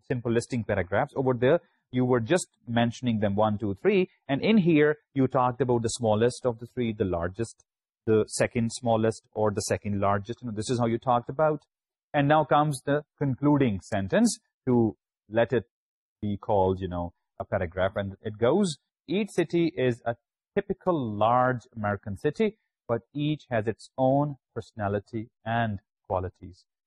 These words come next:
This is what we call order of importance. In order of importance, we mention our, express our ideas in a particular order.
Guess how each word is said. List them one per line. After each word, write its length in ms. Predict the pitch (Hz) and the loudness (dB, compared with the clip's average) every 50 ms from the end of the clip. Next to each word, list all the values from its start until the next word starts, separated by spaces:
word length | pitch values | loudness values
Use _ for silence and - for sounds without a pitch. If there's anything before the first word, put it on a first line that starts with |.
| _ _ _ _ _ _ _ _ - | _ _ _ _ _ _ _ _ 2
This 200 | 180 175 - 190 | 2 4 4 4
is 380 | 175 160 143 - - - - - _ _ _ _ _ _ _ _ _ | 4 4 2 0 -4 -6 -8 -12 _ _ _ _ _ _ _ _ _
what 300 | - 127 123 - - - _ _ | 0 0 0 -2 -6 -14 _ _
we 80 | - 113 | -10 -10
call 380 | 104 - - 113 104 104 101 - | -10 -4 0 2 2 2 2 0
order 320 | - 110 104 104 98 101 98 | -2 0 0 0 0 -2 -2
of 140 | 92 - - | -4 -4 -8
importance. 800 | 90 87 - - 92 87 - - 92 87 80 - - - - _ _ _ _ _ _ _ _ _ _ _ _ _ _ _ _ _ - | -12 -14 -10 -10 -12 -12 -12 -18 -20 _ _ -14 -14 -14 -14 _ _ _ _ _ _ _ _ _ _ _ _ _ _ _ _ _ -8
In 80 | 104 | -2
order 240 | 104 104 117 120 135 | 0 0 0 2 0
of 100 | 135 - | -2 -2
importance, 640 | 151 139 - - 147 151 - 214 240 240 220 - - _ _ _ _ _ _ | -4 -6 -4 -4 -4 -4 -2 -4 -4 -4 -6 -8 -16 _ _ _ _ _ _
we 80 | - 95 | -12 -12
mention 560 | 95 98 98 101 101 101 - - 113 110 107 - _ _ _ - | -8 -6 -6 -6 -6 -8 -10 -10 -12 -12 -12 -12 _ _ _ -12
our, 380 | 92 87 95 95 92 90 90 _ _ _ - | -10 -6 -4 -4 -4 -4 -6 _ _ _ -20
express 680 | 95 - - _ _ _ - 117 110 - - - _ _ 104 | -20 -20 -20 _ _ _ -6 -6 -6 -6 -8 -16 _ _ -12
our 220 | 95 95 92 - - 90 | -10 -10 -10 -10 -10 -12
ideas 500 | 95 92 - 123 156 180 190 165 147 - _ _ _ _ _ _ _ | -14 -10 -6 -2 0 0 0 -2 -4 -10 _ _ _ _ _ _ _
in 60 | 104 | -14
a 40 | 104 | -14
particular 720 | 98 _ - 98 - - 117 - - 110 95 90 82 82 - _ _ _ _ | -14 _ -20 -14 -10 -10 -10 -8 -8 -6 -4 -4 -4 -6 -10 _ _ _ _
order. 380 | - 85 82 78 80 78 82 | -10 -10 -8 -8 -10 -12 -14